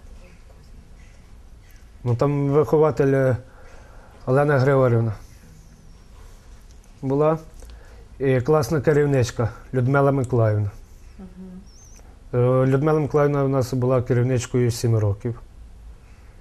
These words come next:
Speaker 1: А першою вчителькою у нас була Світлана Федорівна.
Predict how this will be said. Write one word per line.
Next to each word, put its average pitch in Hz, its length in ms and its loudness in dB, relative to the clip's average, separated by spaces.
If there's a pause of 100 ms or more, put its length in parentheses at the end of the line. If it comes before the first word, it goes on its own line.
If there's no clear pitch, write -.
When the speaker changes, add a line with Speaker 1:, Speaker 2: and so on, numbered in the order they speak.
(540)
Speaker 1:
А 120 220 4
першою 139 440 2
вчителькою 127 580 0
у - 20 0
нас 123 160 0
була 120 280 0
Світлана 120 340 -2
Федорівна. 107 520 -2